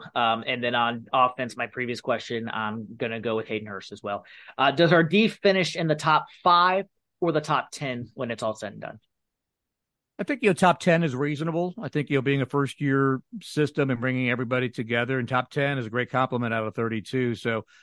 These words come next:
Speaker 2: would love to say top five, and maybe they, they can do that. That would obviously blow everybody's minds, but I think it's got the
Speaker 1: <laughs>
Speaker 2: ability to be, to be,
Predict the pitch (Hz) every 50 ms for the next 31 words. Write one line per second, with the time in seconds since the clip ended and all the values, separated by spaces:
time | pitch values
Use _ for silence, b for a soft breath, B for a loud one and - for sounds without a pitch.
0 | b b _ _ 131 139 127 139 143 143 131 123 139 127 - 139 135 139 139 131
1 | 156 147 143 139 - - 147 147 156 180 180 156 131 123 123 123 123 131 127 120
2 | 127 127 131 131 120 120 123 - 139 131 135 135 131 117 127 135 143 160 165 160
3 | 147 120 117 120 120 117 120 120 117 - 135 117 117 120 123 123 117 120 113 117
4 | 123 120 120 101 113 117 117 123 127 135 113 123 113 - b b b b b b
5 | _ 135 143 - 160 151 147 139 135 143 135 135 135 - 135 135 139 139 135 127
6 | 135 135 131 131 135 147 - - - 156 127 139 139 131